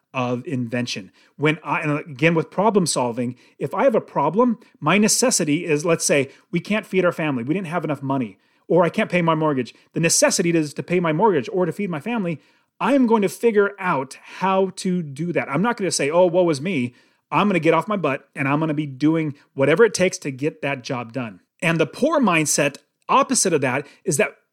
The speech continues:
th-, we are basic, and I used to have this, we're basically just stuck. Wherever, whatever hand we're dealt, like we were playing poker, whatever hand we're dealt, you know, everybody else is trading in cards, and I can't. I'm stuck with this hand.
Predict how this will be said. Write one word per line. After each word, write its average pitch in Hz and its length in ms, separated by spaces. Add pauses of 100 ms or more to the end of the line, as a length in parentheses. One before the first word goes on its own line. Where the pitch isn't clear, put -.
(120)
th-, 226 160
we 269 200
are 220 100
basic, 226 360
and 160 140
I - 20
used 269 200
to 226 60
have 214 260
this, 120 260 (260)
we're 254 160
basically 196 540
just 160 180
stuck. - 460 (340)
Wherever, 185 600
whatever 214 400
hand 180 340
we're 208 120
dealt, 143 260
like 139 160
we 151 40
were 165 60
playing 190 280
poker, - 340 (260)
whatever 196 320
hand 190 220
we're 196 80
dealt, 214 360 (220)
you 160 100
know, 165 60
everybody 196 260
else 220 180
is 156 80
trading 190 320
in 185 120
cards, 190 480 (300)
and 156 260
I 185 100
can't. 170 360
I'm 165 140
stuck - 400
with 160 180
this 151 240
hand. 147 360